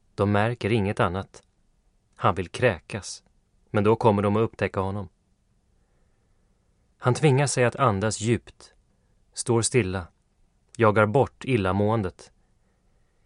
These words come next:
Krille smyger sig närmare. Han är bara några meter från lastbilen. Framför honom ligger en man med joggingkläder.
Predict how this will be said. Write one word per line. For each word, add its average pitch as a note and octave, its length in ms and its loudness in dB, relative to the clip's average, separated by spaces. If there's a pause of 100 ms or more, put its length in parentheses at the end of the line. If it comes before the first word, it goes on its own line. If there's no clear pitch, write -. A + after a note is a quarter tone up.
(240)
Krille B2 400 0
smyger A#2+ 480 -2
sig G#2+ 180 -2
närmare. G2 520 -4 (840)
Han A2+ 160 0
är A#2+ 40 2
bara A#2 240 4
några C3+ 340 2
meter C#3 440 -2
från G#2+ 220 -4
lastbilen. F2+ 640 -6 (840)
Framför A#2+ 440 0
honom A2 320 2
ligger G2 220 -2
en G#2 160 2
man F2 340 -4
med F#2+ 100 -4
joggingkläder. G2+ 920 -4